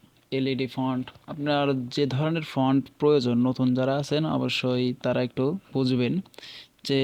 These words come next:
মানে কী ধরনের ফন্ট, তারা তো বুঝবে না। এখানে থ্রি ডি ফন্টে আপনি যদি ক্লিক করেন, আপনি স্যাম্পল দেখতে পারবেন যে থ্রি ডি ফন্ট আসলে কেমন হয়। এই যে দেখতে পাচ্ছেন থ্রি ডি ফন্ট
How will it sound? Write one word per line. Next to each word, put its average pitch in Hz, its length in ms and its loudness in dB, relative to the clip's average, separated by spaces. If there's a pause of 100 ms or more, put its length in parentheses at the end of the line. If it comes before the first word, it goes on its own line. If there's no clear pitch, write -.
(140)
মানে 131 140 2 (200)
কী 151 100 0 (100)
ধরনের 139 320 2
ফন্ট, 127 240 0
তারা 131 200 0
তো 135 120 0
বুঝবে 139 300 0
না। 120 60 -4 (720)
এখানে 135 200 2 (180)
থ্রি 139 200 -2
ডি 151 60 0 (100)
ফন্টে 143 300 0
আপনি 143 180 2
যদি 135 200 -2
ক্লিক 143 200 -2 (100)
করেন, 127 260 0
আপনি 139 120 -4 (100)
স্যাম্পল 131 240 0 (100)
দেখতে 127 260 -6
পারবেন 120 240 -2 (100)
যে 127 80 -2 (180)
থ্রি 135 120 -2 (100)
ডি 139 120 -2
ফন্ট 127 240 -2
আসলে 123 200 -4 (120)
কেমন 127 300 -2
হয়। 113 180 -8 (760)
এই 135 100 0
যে 131 140 0
দেখতে 123 220 -8
পাচ্ছেন 117 240 -6 (140)
থ্রি 135 200 -6
ডি 123 120 -4
ফন্ট 135 200 -4